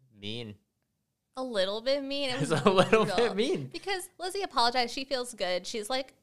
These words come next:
Speaker 2: "You're not gonna, like, you're not gonna, like, do anything to Miranda now." Kate's like, "Of course not." And then it totally turns around. And it's very, um, well, specifically, it's a "U G L Y,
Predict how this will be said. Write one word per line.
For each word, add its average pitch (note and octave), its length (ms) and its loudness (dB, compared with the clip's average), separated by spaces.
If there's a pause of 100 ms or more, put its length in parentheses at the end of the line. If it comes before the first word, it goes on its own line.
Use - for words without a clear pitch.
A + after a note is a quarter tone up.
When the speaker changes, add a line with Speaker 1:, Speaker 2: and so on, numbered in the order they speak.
Speaker 2:
"You're D#4 140 0
not D#4 160 4
gonna, D4 200 2
like, A3 360 0 (680)
you're B3+ 120 -2
not B3+ 200 0
gonna, A3 340 0
like, G3 320 -4
do G#3 120 -2
anything G3+ 280 -4
to G3+ 100 -12
Miranda F#3+ 380 -6
now." F#3+ 400 -6 (220)
Kate's - 240 -10
like, D#4+ 180 -4 (140)
"Of E4+ 140 -8
course - 360 -6
not." G3 300 0 (120)
And A#3 120 0
then A3+ 100 0
it G#3+ 120 -10
totally G3+ 420 -4
turns G3+ 300 -10
around. - 480 -12 (580)
And C4 100 -4
it's C4 120 -6
very, E4 560 -2 (720)
um, G#3+ 340 0
well, A#3 380 2
specifically, G#3 1160 -4 (680)
it's G#3 160 -8
a F#3+ 260 -2 (120)
"U G#3+ 240 -18
G G#3+ 240 -4
L G3+ 240 0
Y, F#3+ 420 4